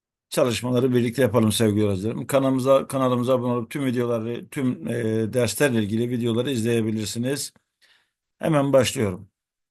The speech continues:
Ü sesiyle ilgili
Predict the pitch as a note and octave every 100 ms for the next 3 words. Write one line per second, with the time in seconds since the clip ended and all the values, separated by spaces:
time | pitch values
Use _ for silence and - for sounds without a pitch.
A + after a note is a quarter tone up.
0 | _ _ _ _ _ _ _ _ _ _
1 | _ _ _ _ _ F3+ F#3+ - D3+ -
2 | D3+ C#3+ B2 A2 A2+ C3 D#3+ -